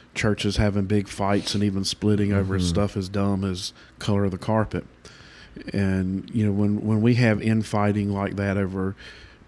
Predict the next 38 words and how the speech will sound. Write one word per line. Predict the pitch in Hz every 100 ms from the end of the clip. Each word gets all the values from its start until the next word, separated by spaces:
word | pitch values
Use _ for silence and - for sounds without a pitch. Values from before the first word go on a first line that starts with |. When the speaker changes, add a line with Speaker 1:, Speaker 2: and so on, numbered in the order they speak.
| - -
Speaker 1:
issues | 139 127 131 113
that | 113
aren't | 113 117
even | 107 98
cl-, | - - -
aren't | 117 120
even | 120 110 104 110
in | 123 110 101 - - -
anywhere | 135 131 120
near | 113 117 113
the | 101
realm | 107 107 107
of |
the | 98
gospel | 90 107 120 117 113 113 113 117 - - - - -
or | -
anything | 107 107 104 98
like | 98
that, | 101 104 98
and, | 95 -
and | 98 95
we | 107
don't | 110 113 113
act | 101 107 - - - - - - - - -
the | 101
way | 104
the | 98 98
Lord | 98 107 101
has, | 104 95 - - - - - - - - -
um, | 92 90 90 -
laid | 104 110 110
Speaker 2:
Right. |
Speaker 1:
out | 110 95
for | 110
Christians | 101 120 - 117 107 101
to, | - 104 98
to | -
be, | 101 113 135